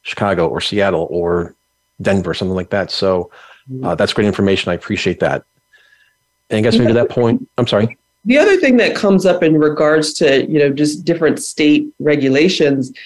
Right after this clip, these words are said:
Speaker 2: is the prescribing of controlled substances, which is a really hot topic in the telemedicine world right now. Um, right now, you know, we continue to require,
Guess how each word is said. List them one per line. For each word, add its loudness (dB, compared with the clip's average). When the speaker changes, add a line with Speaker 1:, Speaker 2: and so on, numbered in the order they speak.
Speaker 2:
is 2
the 0
prescribing 0
of 0
controlled 0
substances, -2
which -2
is 0
a 2
really 4
hot -4
topic -2
in 0
the 2
telemedicine 0
world 2
right 2
now. 2
Um, 2
right 2
now, 2
you 0
know, 4
we 0
continue 2
to -4
require, 0